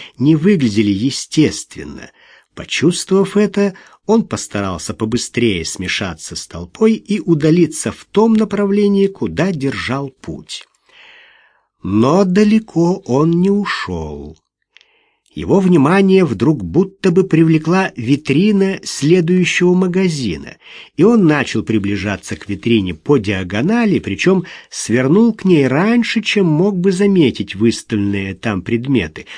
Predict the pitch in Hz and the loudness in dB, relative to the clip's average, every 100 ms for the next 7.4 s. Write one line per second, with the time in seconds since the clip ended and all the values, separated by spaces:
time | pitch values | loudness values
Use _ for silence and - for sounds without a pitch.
0 | - - 147 175 214 143 131 175 156 180 | -12 -4 -2 0 2 2 2 0 2 2
1 | 175 - 143 127 135 107 117 147 156 131 | 0 -8 -6 0 0 0 -2 -2 -4 -4
2 | 120 104 104 113 131 143 135 82 71 - | -2 0 0 -2 -4 -2 -2 -4 -10 -20
3 | - _ _ _ _ _ _ _ _ _ | -20 _ _ _ _ _ _ _ _ _
4 | _ _ _ - - 139 151 156 156 - | _ _ _ -6 0 4 6 4 0 -6
5 | 151 - 147 143 147 185 196 185 180 - | -8 -6 0 2 2 2 0 0 -4 -2
6 | 139 139 - - 202 190 - 175 156 185 | -4 -4 -4 -2 -2 -2 -2 -2 0 0
7 | 180 151 165 | 0 2 2